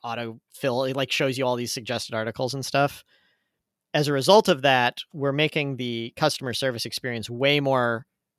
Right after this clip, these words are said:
focused on searching for help articles and less on contacting us. This is probably long overdue, but I'm, like, I'm trying not to get my hopes up. I think this could reduce the number of inbound requests we get by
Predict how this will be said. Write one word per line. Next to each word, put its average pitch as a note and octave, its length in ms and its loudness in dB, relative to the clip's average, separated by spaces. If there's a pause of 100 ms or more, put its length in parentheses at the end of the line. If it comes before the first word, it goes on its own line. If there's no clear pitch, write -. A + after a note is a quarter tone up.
(100)
focused - 680 0
on B2+ 180 -4
searching C3 540 -6
for A#2+ 560 -2
help C3 160 -4
articles D3+ 640 -2
and C3 160 -8
less A#2+ 440 -2
on B2 180 -8
contacting C3+ 560 -6
us. D3 340 -2 (1120)
This G#3+ 160 10
is G3+ 80 -2
probably G3 380 12
long C#3+ 280 4
overdue, B2+ 640 -4 (100)
but C3 240 -6 (880)
I'm, - 100 -18
like, F3 260 -10
I'm D3 80 -14
trying F#3 180 -2
not F3+ 160 0
to E3+ 60 -8
get D#3+ 120 -2
my C#3 120 -2
hopes B2+ 240 -6
up. D3+ 180 -2
I D#3 100 -2
think G#3 200 -4
this D#3+ 120 -4
could C3+ 200 -4
reduce B2 340 -6
the - 100 -10
number A#2+ 480 -4
of A2 360 -6
inbound A#2+ 340 -6
requests G2+ 420 -10
we G#2 100 -12
get G2 200 -12 (120)
by G2 440 -12